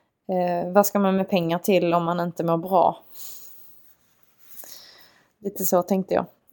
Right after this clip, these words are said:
Eh, och jag har faktiskt träffat henne nu i, i tre år. Eh, och hon har liksom gått från att vara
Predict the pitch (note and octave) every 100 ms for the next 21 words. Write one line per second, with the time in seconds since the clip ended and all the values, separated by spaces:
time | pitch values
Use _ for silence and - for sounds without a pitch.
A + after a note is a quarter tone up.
0 | - F#3+ F#3+ F#3 F#3 F#3 F#3 - A3+ A#3
1 | G3+ B3+ B3 G#3 - A#3+ - F#3 A3 A3+
2 | G3+ G#3 F#3+ F3+ F3+ F3+ F3+ - F#3 F#3
3 | - F#3 F3+ - - - _ _ _ _
4 | _ - F3+ F3+ F3+ G3 G3 - G3+ -
5 | G#3 F#3+ F#3+ F#3 - F#3+ G3 G3+ - -
6 | - - _ - - G3 F#3+ F#3 F#3 F#3+
7 | F#3+ F3 F3 E3+ F3